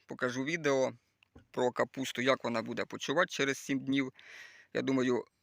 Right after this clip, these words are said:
наступне відео вже вийде, як я буду її висаджувати в тепличку. Тому що вона за ці сім днів, звісно ж, підросте.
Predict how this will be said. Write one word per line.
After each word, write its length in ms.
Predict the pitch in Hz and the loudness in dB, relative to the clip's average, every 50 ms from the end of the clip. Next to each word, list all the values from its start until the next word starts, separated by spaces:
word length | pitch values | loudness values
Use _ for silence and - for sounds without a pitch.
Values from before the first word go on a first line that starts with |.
| _ _ _ _ _ _ _ _ _ _ _ _ _ _ _ _ _ _ _ _ _ _ _ _ _ _ _ _ _ _ _ _ _ _ _ _ _ - | _ _ _ _ _ _ _ _ _ _ _ _ _ _ _ _ _ _ _ _ _ _ _ _ _ _ _ _ _ _ _ _ _ _ _ _ _ 0
наступне 480 | 131 127 123 - 139 131 - 135 135 | 0 0 0 0 -4 0 4 4 6
відео 260 | 131 139 131 131 123 | 6 6 6 6 4
вже 200 | 117 120 123 123 | 4 4 2 2
вийде, 260 | 120 127 127 127 131 127 | 4 4 4 4 4 2
як 200 | 127 117 - - | 2 2 2 2
я 80 | 120 | 0
буду 220 | 117 123 123 120 117 | 2 0 -2 -2 -2
її 300 | 113 113 113 113 127 120 | -2 -2 -2 -2 -2 -2
висаджувати 540 | 117 117 - 123 120 113 117 113 107 - | -2 -2 0 0 0 0 0 -2 -2 -4
в 40 | - | -2
тепличку. 600 | - 135 - - 113 107 92 - - - 90 - - - _ _ _ _ | -4 -6 -4 -2 -4 -4 -4 -4 -8 -8 -12 -16 -18 -20 _ _ _ _
Тому 220 | - 113 117 117 | -8 -6 -6 -4
що 180 | - - - 110 | -4 -6 -4 -4
вона 240 | 120 120 120 117 117 | -2 -2 -2 -2 -2
за 100 | 117 113 | -4 -8
ці 240 | - - 127 110 | -6 -8 -8 -8
сім 300 | 107 - - - 117 98 | -8 -10 -6 -4 -4 -4
днів, 240 | 90 131 180 214 160 | -2 -2 -2 -2 -4
звісно 360 | 123 127 123 139 151 - 123 | -4 -6 -6 -6 -4 -4 -6
ж, 100 | 117 - - | -8 -8 -6
підросте. 560 | - - 104 110 110 110 - - - 120 110 | -6 -4 -2 -2 -2 -2 -4 -6 -8 -8 -8